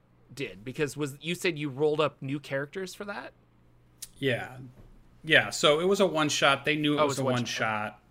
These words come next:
Speaker 2: one-shot. Um, and I kinda told 'em just that, you know, I wanted them to create characters that just had a couple of levels, but they were a type of, and this is how I kinda tried to lead it up, because I,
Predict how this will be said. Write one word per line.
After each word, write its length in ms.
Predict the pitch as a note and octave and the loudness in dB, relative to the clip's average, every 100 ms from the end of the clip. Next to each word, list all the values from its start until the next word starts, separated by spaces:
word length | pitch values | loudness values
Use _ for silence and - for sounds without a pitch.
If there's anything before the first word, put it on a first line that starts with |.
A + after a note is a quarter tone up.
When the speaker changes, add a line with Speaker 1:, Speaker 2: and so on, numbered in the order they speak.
| _ | _
Speaker 2:
one-shot. 400 | C3+ B2 A2+ A2 G#2+ | -6 -4 -2 -4 -6
Um, 320 | G#2 G#2 A2 - _ _ _ _ _ _ _ _ _ _ _ _ - | -6 -8 -10 -14 _ _ _ _ _ _ _ _ _ _ _ _ 2
and 100 | D#3+ | 8
I 40 | D3 | 8
kinda 360 | - A#3+ B3 | 8 4 4
told 340 | - - F3+ E3+ | 2 0 4 4
'em 180 | E3 | 2
just 300 | B2+ C#3+ - D3 | 0 -2 -2 6
that, 280 | C#3 - - - | 6 4 -10 -6
you 100 | F#3+ | 2
know, 220 | B2+ A#2 - - | 2 2 -6 -2
I 60 | C#3+ | 0
wanted 340 | D3 F#3 G#3 | 2 2 4
them 140 | F#3+ E3+ | 2 2
to 80 | |
create 420 | C#3 - D#3 D3 - | -2 2 4 4 0
characters 840 | - C3+ C3+ C#3+ C3+ C3+ C3 C3 | 0 2 2 0 2 2 0 0
that 280 | B2+ A#2+ B2 | 2 2 0
just 180 | D3+ - | -6 0
had 120 | F#3+ | 0
a 60 | |
couple 440 | D3+ - D#3 F#3 F#3+ | 0 0 -2 0 -2
of 80 | F#3 | 0
levels, 440 | F#3 F#3 F#3 F#3 | 0 0 -2 -4
but 220 | - D#3 | -6 -2
they 120 | D#3 C#3+ | 2 2
were 460 | C#3 C3+ B2+ B2 - | 2 0 0 -2 -6
a 100 | E3 | -4
type 280 | - F3+ F3+ | 2 2 0
of, 100 | - D3 | -10 -6
and 220 | C#3 C3 | -4 -2
this 180 | F3 F#3 | -2 -2
is 80 | |
how 120 | E3 C#3 | 2 2
I 60 | |
kinda 260 | B2+ D3 B2 | 4 0 -2
tried 240 | - C3+ | 0 0
to 60 | G#2+ | 0
lead 240 | A2+ A#2+ | -6 -6
it 100 | G#2+ | -4
up, 280 | A2 G2 - | -6 -6 -14
because 220 | B2+ D#3+ | -8 -6
I, 180 | D#3+ F#3 | 0 -2